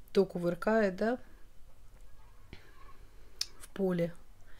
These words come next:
Ни одна кувыркалась, ни одной мне в оба ветер дул. То вас, э, на, э, разного рода ограничения тянет, да, э,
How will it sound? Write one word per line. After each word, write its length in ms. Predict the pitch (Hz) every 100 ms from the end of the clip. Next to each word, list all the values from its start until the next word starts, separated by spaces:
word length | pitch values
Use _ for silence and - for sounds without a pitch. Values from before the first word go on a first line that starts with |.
| - - - - -
Ни 160 | 180 175
одна 420 | 175 170 170 165
кувыркалась, 760 | 165 170 170 165 170 165 165 -
ни 120 | 175
одной 300 | 170 208 254
мне 340 | 254 247 240 - - - -
в 160 | 165 180
оба 420 | 185 190 190 190
ветер 340 | 185 175 180
дул. 400 | 196 180 180 165 - - - - - - - - -
То 180 | - 240
вас, 580 | 220 202 202 190 - -
э, 540 | 175 170 170 170 170 175
на, 420 | 180 180 180 175 - - - - -
э, 220 | 175 180
разного 520 | 214 226 220 220 196
рода 240 | 202 214 208
ограничения 1000 | 202 226 220 196 - 180 190 208 190 185
тянет, 500 | - 185 180 170 170
да, 300 | 175 220 233 - - - - - - - - - - - -
э, 340 | 165 151 175